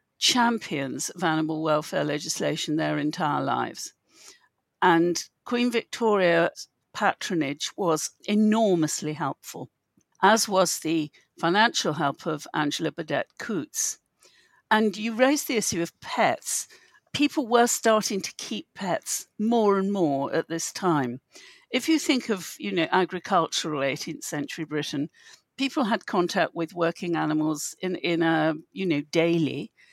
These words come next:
Even pet pigs were known. And once you had, um, an urbanised ind-, post-industrial society, that contact was lost and people started to want to have animal companions.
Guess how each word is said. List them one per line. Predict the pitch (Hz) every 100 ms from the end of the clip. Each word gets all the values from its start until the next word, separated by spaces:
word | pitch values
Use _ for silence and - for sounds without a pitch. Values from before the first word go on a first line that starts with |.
| _ _ _ -
Even | 202 180 180
pet | 220 - -
pigs | - 285 160 - - - _ _ _
were | 160 151
known. | 147 135 117 139 - _ _ - - -
And | 226 220 220 - 247
once | 254 294 - -
you | 294 262
had, | - 220 196 - - -
um, | 165 160 151
an | 180 -
urbanised | 185 175 175 156 156 -
ind-, | 156 156 160 -
post-industrial | 180 160 170 151 143 - 151 139
society, | - 156 170 156 135 - 117 120 - _ - _ _ -
that | 202 269 277 - -
contact | - 226 202 226 113 -
was | 196
lost | 202 160 - -
and | 175
people | - 233 - 240
started | - - - 185 196 196 -
to | 202
want | 190 190 165
to | - 175
have | 185 147 - _ _ _ 175
animal | 180 175 170 160
companions. | - 190 170 175 160 139 135 - - -